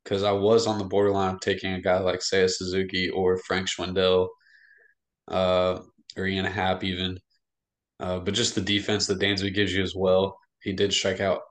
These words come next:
over a hundred eighty times last year, so that is a concern. Uh,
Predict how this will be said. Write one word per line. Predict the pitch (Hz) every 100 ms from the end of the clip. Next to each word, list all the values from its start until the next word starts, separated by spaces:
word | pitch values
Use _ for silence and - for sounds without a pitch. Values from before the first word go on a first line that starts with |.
| -
over | 101 98
a | 95
hundred | 101 92 92
eighty | 95
times | 92 92 95 95
last | 98 -
year, | 98 98
so | -
that | 82 87
is | 92
a | 92
concern. | 92 82 - 92 95 101 _ - - - _ _ _ -
Uh, | 90 90 90